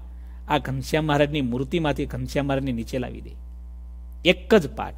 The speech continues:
આટલી મોટી તાકાત પ્રાર્થનામાં છે.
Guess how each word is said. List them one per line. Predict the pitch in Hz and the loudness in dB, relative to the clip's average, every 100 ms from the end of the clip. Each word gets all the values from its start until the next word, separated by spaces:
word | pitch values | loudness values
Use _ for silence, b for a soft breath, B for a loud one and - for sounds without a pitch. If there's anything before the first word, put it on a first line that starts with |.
| - - - - - - - - - - - - - - - - - - - - | -14 -14 -14 -14 -14 -14 -14 -14 -14 -14 -14 -14 -14 -14 -14 -14 -14 -14 -14 -2
આટલી | 135 151 - 196 226 | 0 0 2 6 8
મોટી | 226 165 - 202 | 8 6 4 0
તાકાત | - 143 127 - 165 - | 2 0 0 0 0 -2
પ્રાર્થનામાં | 131 113 110 - 131 123 98 | -2 -2 -2 -4 -6 -4 -6
છે. | 95 - | -10 -14